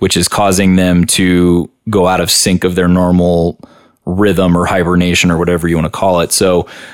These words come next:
they were trying to save the city. So Keeve basically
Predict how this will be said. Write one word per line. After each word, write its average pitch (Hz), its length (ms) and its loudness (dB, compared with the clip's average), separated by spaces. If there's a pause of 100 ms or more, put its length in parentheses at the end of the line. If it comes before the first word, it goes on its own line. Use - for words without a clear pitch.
(100)
they 101 120 -2
were 95 140 2
trying 101 380 0
to 92 60 0
save 90 300 0
the 87 80 -2
city. 95 340 0
So 92 200 0
Keeve 110 800 -2 (440)
basically 95 840 0